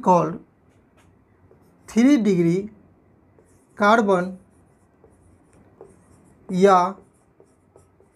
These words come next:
टर्शियरी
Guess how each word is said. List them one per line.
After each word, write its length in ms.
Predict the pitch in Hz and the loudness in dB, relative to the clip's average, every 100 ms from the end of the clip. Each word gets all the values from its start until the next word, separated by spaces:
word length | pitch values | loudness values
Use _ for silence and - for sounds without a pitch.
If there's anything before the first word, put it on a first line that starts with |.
| _ - _ _ _ _ _ _ _ _ _ _ _ _ _ _ _ _ _ - | _ -20 _ _ _ _ _ _ _ _ _ _ _ _ _ _ _ _ _ -2
टर्शियरी 680 | 220 220 220 226 226 233 | 0 0 -4 -2 0 0